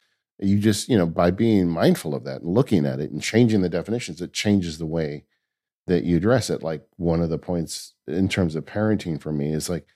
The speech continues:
as my kids have got older, I have to get better at not intervening and letting them make some mistakes and get into some, you know, they need to bloody their nose once in a while so they can learn how to deal with that as they're grown-ups.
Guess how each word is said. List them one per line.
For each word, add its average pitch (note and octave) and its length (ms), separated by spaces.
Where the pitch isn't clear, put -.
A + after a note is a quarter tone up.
as F#2 100
my G2 100
kids G2 200
have F2+ 100
got E2+ 180
older, G2+ 420
I E2 140
have E2+ 240
to F2+ 80
get D2+ 180
better D2+ 380
at D#2 220
not E2+ 380
intervening C2+ 800
and D#2+ 220
letting F#2+ 280
them E2 160
make G#2+ 200
some D#2 200
mistakes - 540
and D2+ 200
get D#2 160
into C#2+ 280
some, C2+ 300
you G#2 80
know, F#2 80
they F#2+ 140
need A2+ 200
to G2 80
bloody D#2+ 360
their D2+ 120
nose G#2 300
once D2+ 240
in D#2+ 60
a C#2+ 40
while C#2+ 240
so - 140
they D#2+ 140
can D#2+ 180
learn D2+ 200
how D2 100
to C#2+ 100
deal D#2 300
with D2+ 160
that D2 160
as D2+ 180
they're C#2+ 160
grown-ups. D2 680